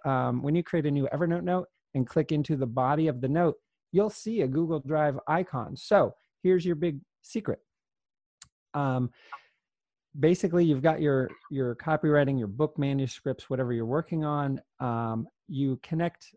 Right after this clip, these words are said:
an Evernote note to it, which is as simple as pasting a link in or clicking that Google Drive and, and, uh, tapping on the document. And then you use tags. I,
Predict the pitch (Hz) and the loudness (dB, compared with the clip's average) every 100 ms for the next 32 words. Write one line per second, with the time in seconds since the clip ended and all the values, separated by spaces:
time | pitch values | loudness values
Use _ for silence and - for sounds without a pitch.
0 | - 143 143 156 151 143 147 139 - 175 | -8 -4 -2 0 -2 -2 -2 -2 -2 2
1 | 135 147 143 123 123 113 - 139 123 120 | 2 2 -4 -6 -6 -6 -6 -6 -4 -2
2 | 107 98 - _ _ _ - 120 - 123 | -2 -4 -12 _ _ _ -4 -4 -4 -6
3 | 110 110 139 135 135 123 120 104 - 123 | -4 -2 -2 -2 -2 0 0 -2 -6 -6
4 | 127 113 104 113 123 117 113 120 117 113 | -4 -2 -4 -2 -2 0 2 2 2 0
5 | 110 98 - _ _ _ _ 120 107 104 | -2 -4 -8 _ _ _ _ -6 -4 -2
6 | 98 98 - 120 113 117 117 110 107 104 | -2 -4 -4 -4 -2 -4 -4 -4 -4 -8
7 | _ _ _ _ _ 120 123 110 165 233 | _ _ _ _ _ -2 0 2 2 2
8 | - 135 123 120 - 156 233 254 214 180 | 0 2 2 -2 0 4 6 6 4 4
9 | 185 170 - - 151 139 113 95 107 - | 2 2 -2 -10 -4 -2 -2 -4 -8 -4
10 | 143 | -4